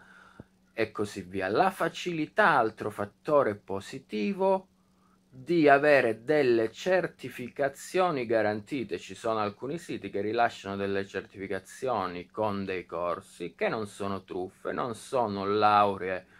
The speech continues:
frutto di reato perché pagate senza aver mai studiato, e sono abbastanza valide e ci aiutano ad avere un lavoro miglior, un lavoro migliormente pagato,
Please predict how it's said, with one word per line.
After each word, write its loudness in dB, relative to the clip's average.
frutto -2
di -2
reato 0
perché 2
pagate 4
senza -6
aver -2
mai -6
studiato, -6
e -6
sono -2
abbastanza -2
valide 4
e -2
ci -8
aiutano -2
ad 0
avere -2
un -4
lavoro 0
miglior, -2
un -4
lavoro 2
migliormente -6
pagato, -10